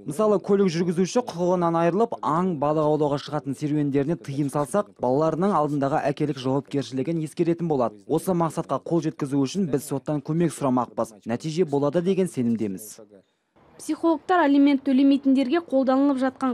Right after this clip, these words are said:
Speaker 2: қатаң шаралардың дұрыс емес деген пікірде. Себебі ажырасу процесі ұзақ әрі адамдарға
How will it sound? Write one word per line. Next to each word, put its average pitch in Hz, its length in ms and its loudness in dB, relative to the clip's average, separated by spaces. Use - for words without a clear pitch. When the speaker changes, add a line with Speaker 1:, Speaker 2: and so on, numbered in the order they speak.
Speaker 2:
қатаң 240 320 -2
шаралардың 247 560 0
дұрыс 254 300 0
емес 269 260 2
деген 254 240 0
пікірде. 214 460 -4
Себебі 254 380 0
ажырасу 240 580 0
процесі 294 480 -2
ұзақ 233 400 -2
әрі 220 220 0
адамдарға 233 500 0